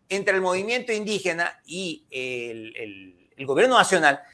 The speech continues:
veíamos desde el año pasado que todas estas mesas de negociación, Patricio, no terminaban a buen recaudo. De un lado, los delegados del presidente de la República decían que ya se estaban llegando a acuerdos, pero en la orilla contraria, el movimiento indígena decían,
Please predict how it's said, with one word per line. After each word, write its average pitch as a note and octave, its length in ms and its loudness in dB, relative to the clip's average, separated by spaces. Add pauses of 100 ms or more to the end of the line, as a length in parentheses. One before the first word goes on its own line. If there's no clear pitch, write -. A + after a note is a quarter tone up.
(160)
veíamos E4 420 -2
desde F3 280 0
el G3 80 4
año B3 240 0
pasado G3 420 4
que F3 80 -6
todas B3+ 220 -10
estas F#3+ 180 -10
mesas G#3 320 -8
de F3 140 -4
negociación, D#3 760 -2
Patricio, D3+ 520 -2 (440)
no C4 160 -4
terminaban A3+ 600 6
a - 20 6
buen E3 160 6
recaudo. C#3+ 500 0 (400)
De D#3+ 140 4
un C4 240 6
lado, B3+ 300 10
los G#3 160 6
delegados G3 500 4
del F#3+ 120 2
presidente G#3 400 0
de G3+ 60 4
la F3+ 120 2
República F#3+ 560 0
decían F#3+ 340 2
que D3+ 140 -6
ya G3+ 160 4
se F3+ 100 -6
estaban E3+ 320 -2
llegando D#3 320 0
a G3 60 2
acuerdos, A#3 560 6 (420)
pero F3+ 280 -8 (200)
en E3+ 160 -4
la D#3 80 2
orilla G#3 300 2
contraria, F3 600 4
el F3 80 0
movimiento G3+ 360 -6
indígena A3 440 -2
decían, G#3+ 300 2